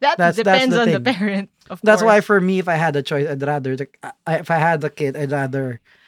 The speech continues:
Speaker 2: they not learn to play Roblox.
Speaker 1: I mean,
Speaker 2: Not
Speaker 1: Roblox
Speaker 2: because it's not fun, but because I'd rather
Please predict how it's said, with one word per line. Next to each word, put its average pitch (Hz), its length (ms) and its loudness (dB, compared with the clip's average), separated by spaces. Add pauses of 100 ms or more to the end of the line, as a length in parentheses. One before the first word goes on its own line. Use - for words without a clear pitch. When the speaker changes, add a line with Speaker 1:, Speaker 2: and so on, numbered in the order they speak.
(560)
Speaker 2:
they 147 200 2
not 139 380 -4
learn 123 400 -8 (600)
to 147 80 -6
play 131 200 -4
Roblox. 120 640 -8
Speaker 1:
I 285 60 -10
mean, 381 260 -12 (160)
Speaker 2:
Not 339 220 2
Speaker 1:
Roblox - 20 0
Speaker 2:
because 262 240 6
it's 202 140 0
not 170 260 0
fun, 123 320 -2
but 151 180 -8
because 143 540 -4
I'd 151 160 -4
rather 139 520 0